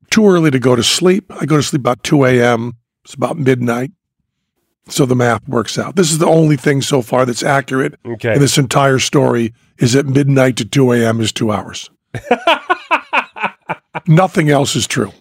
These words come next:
Speaker 2: Yeah.
Speaker 1: Um, and I sat in front of this big, lo-, you know those kind of designer fires?
Speaker 2: Yeah.
Speaker 1: It's a long tube of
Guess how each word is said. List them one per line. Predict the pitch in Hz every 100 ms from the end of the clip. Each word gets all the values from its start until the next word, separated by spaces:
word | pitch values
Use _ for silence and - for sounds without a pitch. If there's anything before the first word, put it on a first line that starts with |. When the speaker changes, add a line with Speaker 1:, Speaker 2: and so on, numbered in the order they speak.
| -
Speaker 2:
Yeah. | 101 82 - _ _ _ -
Speaker 1:
Um, | 160 139 135 135 131 _ _ _ -
and | 156
I | 139
sat | - 196 196
in | 180
front | 123 170 156
of |
this | 135 -
big, | 110 214 226 156 160 _ _ _ _ _ - -
lo-, | 175 427 - _
you | 220
know | 240
those | 190 156 - _ _
kind | 208 170
of | 120
designer | 131 107 127 143 156 151
fires? | - - - - 123 147 147 147 - - _ -
Speaker 2:
Yeah. | 92 95 85 175
Speaker 1:
It's | 139
a | 143
long | 135 156 160 165 151
tube | - 160 156 160 147
of | 139 110